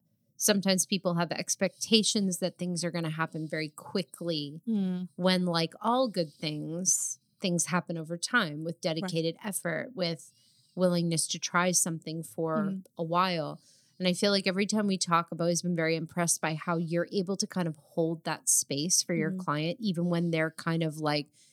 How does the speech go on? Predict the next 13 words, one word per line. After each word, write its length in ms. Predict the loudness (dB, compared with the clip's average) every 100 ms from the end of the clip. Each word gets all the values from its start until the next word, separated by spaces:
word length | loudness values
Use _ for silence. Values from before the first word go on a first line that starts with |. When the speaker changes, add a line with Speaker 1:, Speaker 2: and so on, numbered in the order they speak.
| _ _ -2
Speaker 1:
in 180 | 2 4
their 160 | 2
ego 360 | 0 0 2 2
or 120 | 0
tantruming 840 | -2 0 0 0 0 0 0 -2 -4 -4
about 300 | 0 0 0
why 180 | -2
it's 200 | -2 -2
not 160 | -4 -4
going 280 | -4 -6 -8 -8
faster. 720 | -6 -4 -4 -2 -2 -2 -6 _
Speaker 2:
Yeah. 300 | -6 -4 -6 -12 0
Speaker 1:
Um, 640 | 4 4 4 0 -2